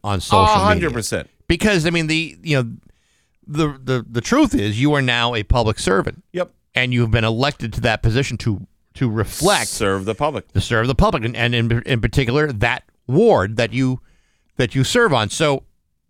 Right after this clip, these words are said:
Speaker 1: if you're going to put something that could potentially be inflammatory,
Speaker 2: Right.
Speaker 1: that's just plain stupid.
Speaker 2: It's stupid 'cause you're not gonna get elected again, which is kind of what the,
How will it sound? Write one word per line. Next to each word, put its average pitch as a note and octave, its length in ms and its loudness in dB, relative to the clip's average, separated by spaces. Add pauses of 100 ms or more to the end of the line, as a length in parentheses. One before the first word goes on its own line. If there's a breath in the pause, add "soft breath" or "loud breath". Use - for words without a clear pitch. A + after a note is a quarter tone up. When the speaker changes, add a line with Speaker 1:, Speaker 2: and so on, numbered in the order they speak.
(180)
Speaker 1:
if D#3+ 180 -2
you're A#3 220 2
going B3+ 220 0
to G3 60 2
put F#3 300 -2
something D3 420 -4
that C3 140 -2
could B2+ 220 -4
potentially G3+ 680 0
be C#3 200 0
inflammatory, A2 1000 -4 (160)
Speaker 2:
Right. E2+ 280 -6 (420)
Speaker 1:
that's D#3 460 -2
just C3+ 420 -2
plain G2+ 320 -2
stupid. - 680 -4
Speaker 2:
It's - 140 -2
stupid C4+ 320 -2
'cause C#3+ 140 -8
you're D#3+ 100 -4
not E3+ 160 0
gonna D3+ 120 -4
get C#3 120 -2
elected B2+ 420 -4
again, C#2+ 240 -12
which G#2+ 200 -8
is C3+ 100 -8
kind F3 400 -4
of A2+ 160 -4
what G#2+ 260 -4
the, G2+ 340 -2